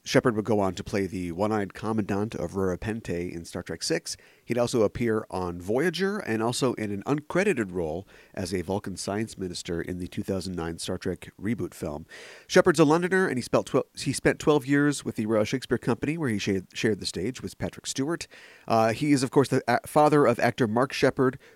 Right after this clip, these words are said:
who people probably know from the Battlestar Galactica reboot and Supernatural. And the two actually played the same character forty years apart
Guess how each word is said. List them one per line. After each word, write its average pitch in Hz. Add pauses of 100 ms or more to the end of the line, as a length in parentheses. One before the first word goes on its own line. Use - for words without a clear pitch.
who 107
people 117
probably 101
know 92
from 85
the 82
Battlestar 82
Galactica 110
reboot 165 (100)
and 85
Supernatural. 107 (400)
And 120
the 117
two 220
actually 190
played 156
the 214
same 175
character 110 (220)
forty 156
years 135
apart -